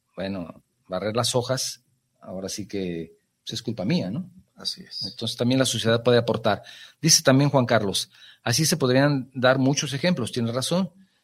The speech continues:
Speaker 1: Dice, mm, "si hubiese habido concientización y socialización, la historia sería otra". Muy buen tema.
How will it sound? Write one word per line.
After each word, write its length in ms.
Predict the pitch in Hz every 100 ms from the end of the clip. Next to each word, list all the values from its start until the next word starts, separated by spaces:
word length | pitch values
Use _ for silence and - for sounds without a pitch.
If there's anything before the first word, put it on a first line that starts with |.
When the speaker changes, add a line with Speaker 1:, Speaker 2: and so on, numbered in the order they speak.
| _ _ _
Speaker 1:
Dice, 720 | 113 113 - 120 117 113 113 _ _ _ _ _ _
mm, 640 | 127 117 113 110 110 110 110 - _
"si 160 | - 123
hubiese 420 | 127 175 - 156
habido 320 | 127 151 160
concientización 1040 | 143 127 - 123 120 147 139 117 127 120 120
y 120 | 120
socialización, 960 | - 170 180 156 131 151 143 123 147
la 40 | 123
historia 260 | - 123
sería 280 | 117 110 104
otra". 400 | 87 85 90 - _ _ _ _ _
Muy 160 | 127 127
buen 220 | 127 123
tema. 460 | 120 156 165 180 -